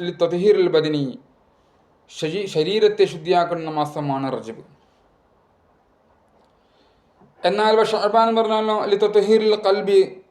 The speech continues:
ഷഅബാൻ എന്ന് പറഞ്ഞാൽ അത് ഹൃദയത്തിനെ ശുദ്ധിയാക്കാനുള്ള മാസമാണ്. എൻ്റെ മുമ്പുള്ള വീഡിയോസിലൊക്കെ മനസ്സിലാക്കും, ചില ആളുകൾക്ക്, ആ കണ്ട ആളുകൾക്ക് മനസ്സിലാക്കും. ഹൃദയത്തെ ശുദ്ധിയാക്കുക, ആ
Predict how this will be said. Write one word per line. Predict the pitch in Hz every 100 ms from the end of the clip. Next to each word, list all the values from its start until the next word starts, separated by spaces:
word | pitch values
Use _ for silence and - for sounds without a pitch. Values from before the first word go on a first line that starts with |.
| _ _ _ - - - -
ഷഅബാൻ | 143 160 196 214
എന്ന് | 202 180
പറഞ്ഞാൽ | 175 175 175 165 151 131 - _ _ 135 - _ _ -
അത് | 135 143 139 135
ഹൃദയത്തിനെ | 131 151 185 180 160 131
ശുദ്ധിയാക്കാനുള്ള | 131 135 131 123 113 117
മാസമാണ്. | - 110 - _ _ _ _ _ _ _ _ _ _ _ 135
എൻ്റെ | 175 196 202 185
മുമ്പുള്ള | 196 214 196
വീഡിയോസിലൊക്കെ | 202 214 208 214 208 208 180 190
മനസ്സിലാക്കും, | 185 202 208 196 190
ചില | 190 196
ആളുകൾക്ക്, | 202 202 196 190 - - - -
ആ | 175
കണ്ട | 185 196
ആളുകൾക്ക് | 196 202 196 202
മനസ്സിലാക്കും. | 202 208 202 175 139
ഹൃദയത്തെ | 170 185 247 240 233
ശുദ്ധിയാക്കുക, | 175 156 156 117 - - - _ _ _ _ _ _ _ _ _ _ _ _ _ _ _ -
ആ | 151